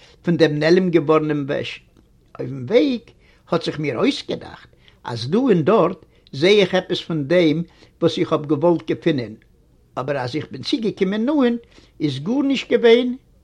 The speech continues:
פון דעם, וואס האט זיך מיר אויסגעדאכט. אז מיין רבי האט אין יענעם טאג געזען, אז איך בין נישט געקומען אין חדר אריין,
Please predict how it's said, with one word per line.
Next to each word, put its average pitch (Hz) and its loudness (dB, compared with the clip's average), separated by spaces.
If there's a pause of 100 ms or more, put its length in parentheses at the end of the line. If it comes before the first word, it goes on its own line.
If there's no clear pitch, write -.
(100)
פון 180 0
דעם, 202 6 (280)
וואס - 0
האט 202 -2
זיך - -10
מיר 160 2
אויסגעדאכט. - -8 (1000)
אז 127 -6
מיין 117 -8
רבי 156 0 (120)
האט 143 -8
אין 131 -4
יענעם 185 0
טאג 190 -2
געזען, 135 0 (120)
אז 117 -8
איך 123 -10
בין 220 2
נישט 170 -4
געקומען 135 -4
אין 85 -12
חדר 320 -4
אריין, - -18